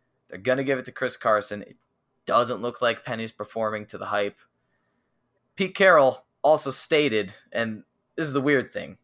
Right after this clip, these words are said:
that Carson, and I quote, "has the best hands on the team,"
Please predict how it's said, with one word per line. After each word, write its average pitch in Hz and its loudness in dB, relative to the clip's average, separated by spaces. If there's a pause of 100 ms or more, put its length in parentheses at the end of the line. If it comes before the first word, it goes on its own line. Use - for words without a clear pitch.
(840)
that 113 4 (720)
Carson, 143 2 (200)
and 147 0
I 139 6
quote, 143 2
"has 123 2
the 110 -4 (180)
best 135 0
hands 165 2
on 151 6
the 135 -2
team," 131 -4